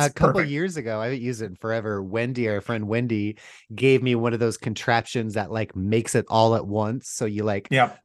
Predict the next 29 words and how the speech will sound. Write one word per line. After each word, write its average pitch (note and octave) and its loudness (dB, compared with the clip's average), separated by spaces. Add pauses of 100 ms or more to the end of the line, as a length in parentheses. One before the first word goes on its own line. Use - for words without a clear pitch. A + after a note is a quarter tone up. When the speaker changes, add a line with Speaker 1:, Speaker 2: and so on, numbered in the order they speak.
(180)
Speaker 1:
put D3 4
your, C3 4 (180)
your A#2+ 2
English C3 0
muffin C3+ 4
in C3 0
and A2 -4
your A2 -2
cheese, C3+ 0
Speaker 2:
But, C3 4
Speaker 1:
and A#2 -2
Speaker 2:
yep. B2 4
Speaker 1:
you A2 -4
just, A2+ -4
like, A#2 -4 (560)
lock A#2+ 2
it C3+ 0
all A#2+ 4
up A#2 -2
and B2 -4
it G#2 -8
makes G#2+ -10
it G2 -6
for A2 -2
you. G2 -6
Oh, C#3 6
well, D#3 8
that's E3 6
exciting. G#2 -2